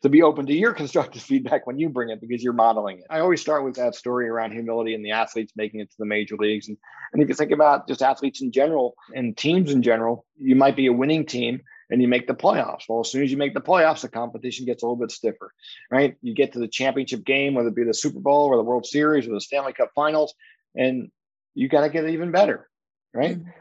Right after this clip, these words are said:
Speaker 1: And the
Speaker 2: Mm-hmm.
Speaker 1: only way we get even better is by studying the game films and looking at the, our opponent's tendencies and, and just getting deeply involved in finding that edge and how can we get even better. And if we're too cocky and too confident,
Speaker 2: Mm-hmm.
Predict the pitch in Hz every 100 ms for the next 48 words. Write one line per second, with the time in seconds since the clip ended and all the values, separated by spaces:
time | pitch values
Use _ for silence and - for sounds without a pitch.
0 | _ - 113 123 131 147 151 147 147 147
1 | 139 127 127 117 110 107 110 104 - -
2 | 131 139 131 113 113 107 113 113 110 107
3 | 107 131 143 131 131 - - _ - 120
4 | 120 - 120 120 - 110 110 107 117 113
5 | 113 104 113 110 120 - _ 143 160 127
6 | 131 123 123 131 143 135 123 156 156 123
7 | 120 113 - _ _ _ _ _ _ _
8 | 135 139 143 143 139 151 123 110 113 117
9 | 120 113 117 120 117 123 151 131 123 123
10 | 113 _ - 110 120 - 190 160 165 -
11 | 143 120 151 135 147 139 151 190 _ _
12 | _ _ _ _ 160 156 151